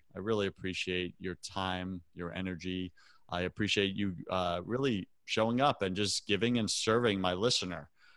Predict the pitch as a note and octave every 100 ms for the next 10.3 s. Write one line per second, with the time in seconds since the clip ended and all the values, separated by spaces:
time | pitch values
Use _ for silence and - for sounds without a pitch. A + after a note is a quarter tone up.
0 | - E2+ F2+ G#2+ G#2+ A2+ A#2+ G#2+ G#2+ G#2+
1 | G#2+ A2 A2+ A#2+ A2+ A2 G#2+ - A#2 B2
2 | A#2 G2+ A2 G#2 F2 E2+ G2 B2+ B2+ F2
3 | E2+ E2 G2 A#2 A#2+ - - A#2+ A#2 -
4 | A2+ A#2+ B2 B2 A#2+ G#2 C#3+ E3+ D3+ G#2
5 | A2 G2+ F#2+ F#2+ F2+ F2+ A2+ B2+ C3 C3
6 | D#3+ F#3 F#3 G3 E3 C3 B2 A2+ - G2
7 | E2+ - - - - - - C#3 - F3+
8 | - D3 G3 A3 D#3+ B2+ A#2 A#2 B2+ C3
9 | - B2 A#2 A#2+ A#2 - G2 G#2 G2 G2
10 | - E2 -